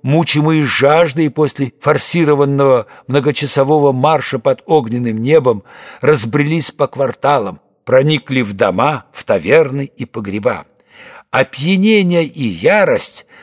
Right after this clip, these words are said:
привели их к еще большему ожесточению. Они грабили монастыри и общественные здания.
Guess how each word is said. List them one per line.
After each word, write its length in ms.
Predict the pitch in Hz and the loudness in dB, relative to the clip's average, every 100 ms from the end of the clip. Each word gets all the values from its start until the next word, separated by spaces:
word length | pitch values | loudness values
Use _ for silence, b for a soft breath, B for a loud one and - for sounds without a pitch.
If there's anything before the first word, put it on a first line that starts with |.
| b - | b -4
привели 500 | 117 123 120 127 139 | 0 2 0 0 0
их 140 | - | -2
к 60 | 131 | -4
еще 420 | 147 - 123 165 | -4 -2 0 0
большему 540 | 143 131 - - 87 | 2 -2 -4 -12 -14
ожесточению. 880 | 76 - - 85 - 143 67 - - B B B B | -14 -16 -16 -12 -10 -12 -16 -20 -20 B B B B
Они 240 | 139 190 | 0 0
грабили 540 | 170 160 208 202 190 196 | -2 0 0 0 -2 -2
монастыри 720 | 185 196 156 - 185 185 196 | -2 -2 -4 -6 -2 0 -2
и 240 | 220 151 | 0 0
общественные 760 | 151 - 160 147 - 147 151 | 0 -4 -4 -6 -8 -6 -6
здания. 580 | 135 95 117 90 71 71 | -6 -4 -6 -6 -16 -20